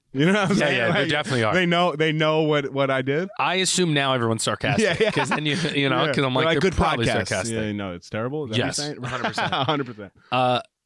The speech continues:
Speaker 2: so we talked about last time, but, like, I'm adopting, and this kinda goes with the theme, I'm adopting, um, Ryan Holiday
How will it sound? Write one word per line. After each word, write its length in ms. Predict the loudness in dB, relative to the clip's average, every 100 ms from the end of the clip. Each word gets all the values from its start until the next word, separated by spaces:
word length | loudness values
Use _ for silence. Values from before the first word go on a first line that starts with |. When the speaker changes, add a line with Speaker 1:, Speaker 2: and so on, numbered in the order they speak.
| -6
Speaker 2:
so 380 | 0 2 4
we 160 | 2 0
talked 240 | 0 -2
about 120 | 0 0
last 240 | 0 0
time, 140 | -2
but, 180 | 0 -2
like, 380 | 0 0 0 -4 -18 _ _ _ _
I'm 360 | -2 0 -2 -4 -6
adopting, 800 | -6 -2 -2 -2 -2 -2 -2 -6 -6
and 100 | -4
this 80 | -4
kinda 240 | -4 -4
goes 220 | -2 -4
with 100 | -6
the 80 | -10
theme, 220 | -8 -8 -4
I'm 160 | -2
adopting, 720 | -2 0 -2 -2 -2 -2 -4 -10 _ _ _ -6
um, 580 | -4 -2 -4 -8 -12 -16 _ _ _ -14 -14 _ _ _ _ _
Ryan 260 | -4 -2 0
Holiday 580 | 0 0 2 2 0